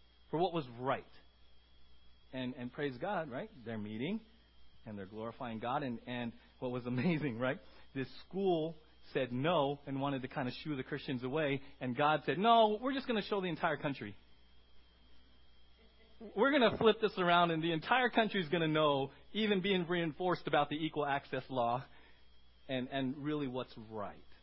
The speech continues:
Right? So I give props to these, these students for standing up for truth, but also I, I thought of us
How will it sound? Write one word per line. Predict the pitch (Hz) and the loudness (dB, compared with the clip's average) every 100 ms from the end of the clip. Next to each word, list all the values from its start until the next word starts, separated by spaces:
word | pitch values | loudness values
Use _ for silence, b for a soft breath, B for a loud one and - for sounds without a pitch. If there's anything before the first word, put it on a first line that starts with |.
| - - | -20 -10
Right? | 120 143 - | -8 -6 -4
So | |
I | 139 131 | -4 -4
give | 131 143 | -6 -8
props | - 170 165 - | -4 -2 -2 -6
to | |
these, | 147 139 123 B B - | -10 -6 -8 B B -8
these | 135 - | -8 -6
students | 170 170 165 | -4 -4 -6
for | 143 | -12
standing | - 147 135 135 | -8 -4 -4 -6
up | - | -10
for | 113 - | -14 -12
truth, | - 190 135 b b - | -8 -8 -8 b b -12
but | 151 | -10
also | 151 180 202 185 156 143 - 131 131 | -4 -6 -4 -6 -6 -6 -10 -14 -12
I, | |
I | 123 - | -12 -6
thought | 143 | -4
of | 135 | -4
us | 127 | -6